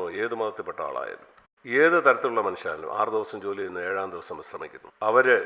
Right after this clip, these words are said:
നേരെ അല്ലെങ്കിലും ഈ കാര്യം അംഗീകരിക്കുകയാണ്.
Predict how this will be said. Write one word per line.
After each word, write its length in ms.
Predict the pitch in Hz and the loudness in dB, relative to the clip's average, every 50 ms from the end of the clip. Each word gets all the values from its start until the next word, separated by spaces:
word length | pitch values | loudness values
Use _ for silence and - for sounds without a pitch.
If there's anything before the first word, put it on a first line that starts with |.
| - - - - - | -2 -10 -16 -12 -6
നേരെ 360 | 107 107 110 120 135 147 147 143 | -2 2 4 6 8 8 8 8
അല്ലെങ്കിലും 520 | 135 120 113 113 113 110 107 107 107 98 90 - - 104 113 | 8 6 4 2 0 0 -2 -6 -6 -6 -8 -12 -16 -12 -8
ഈ 100 | 127 143 147 151 131 - - - | -6 -6 -6 -6 -8 -10 -10 -6
കാര്യം 340 | - 104 95 98 104 101 87 | -2 -2 0 0 0 -2 -4
അംഗീകരിക്കുകയാണ്. 720 | 85 87 95 98 95 90 92 80 82 78 67 65 73 85 | -4 -6 -8 -8 -8 -10 -10 -10 -8 -8 -6 -6 -8 -10